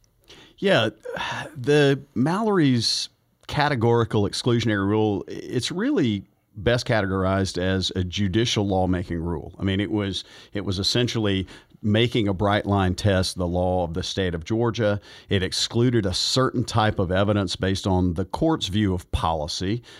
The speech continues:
um, and it operated only prospectively to cases that came after that Mallory decision. Um, but,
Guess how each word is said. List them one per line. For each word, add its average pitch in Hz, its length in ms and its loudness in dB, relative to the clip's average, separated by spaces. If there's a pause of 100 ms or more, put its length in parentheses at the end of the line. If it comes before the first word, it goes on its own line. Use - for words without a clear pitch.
(200)
um, 98 580 4 (100)
and 107 480 2
it 101 120 2
operated 107 640 2
only 110 460 2 (260)
prospectively 92 1200 -2
to 107 180 -4
cases 98 500 -2
that - 180 -6
came 92 360 -2
after 101 440 0
that 87 200 -2
Mallory 87 460 0
decision. 82 680 -6 (360)
Um, 110 520 4 (360)
but, 127 360 0